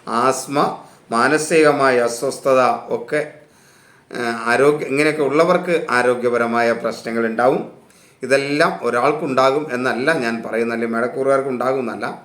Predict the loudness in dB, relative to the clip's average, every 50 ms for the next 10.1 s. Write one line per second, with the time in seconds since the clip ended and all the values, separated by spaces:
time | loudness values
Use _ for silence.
0 | -20 -20 -20 -20 -20 _ _ -10 -6 -2 0 0 0 0 -2 -2 0 2 2 4
1 | 4 2 0 -2 -4 -4 -2 -4 -4 -4 -4 -6 -4 -4 -4 -4 -6 -8 -10 -16
2 | -20 _ -20 -20 -20 _ _ _ -6 0 2 4 4 4 4 2 2 2 0 2
3 | 0 0 0 0 2 2 2 4 4 4 4 4 2 2 2 0 0 0 -2 -4
4 | -2 -2 -2 0 0 0 0 0 0 0 0 0 -2 -2 -2 -2 -2 -2 0 0
5 | 2 2 2 2 2 4 4 4 2 2 -2 -4 -6 -6 -6 -4 -6 -8 -8 -8
6 | -10 -8 -8 -8 -8 -8 -16 -20 -20 -20 -20 _ _ _ _ _ -2 0 2 2
7 | 2 2 2 0 0 -2 -4 -4 -6 -6 -4 -4 -4 -4 -2 -4 -6 -6 -6 -8
8 | -8 -6 -6 -6 -6 -6 -6 -6 -6 -4 -4 -4 -4 -4 -4 -4 -4 -4 -4 -4
9 | -4 -6 -4 -4 -4 -4 -6 -8 -6 -6 -6 -6 -8 -10 -8 -8 -6 -6 -8 -10
10 | -10